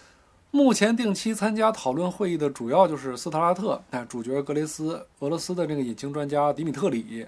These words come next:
啊，挪威的那个女科学家洛肯，还有一个新加入的一个名叫拉麦的医生，以及赌博成瘾的这个贪污犯瑞德尔。他们几个都被全人类看作是人类的救星了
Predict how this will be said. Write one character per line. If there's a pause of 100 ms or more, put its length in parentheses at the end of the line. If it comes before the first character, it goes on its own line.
啊，
挪
威
的
那
个
女
科
学
家
洛
肯，
还
有
一
个
新
加
入
的
一
个 (240)
名
叫
拉
麦
的
医
生， (520)
以
及
赌
博
成
瘾
的
这
个
贪
污
犯
瑞
德
尔。 (640)
他
们
几
个
都
被
全
人
类
看
作
是
人
类
的
救
星
了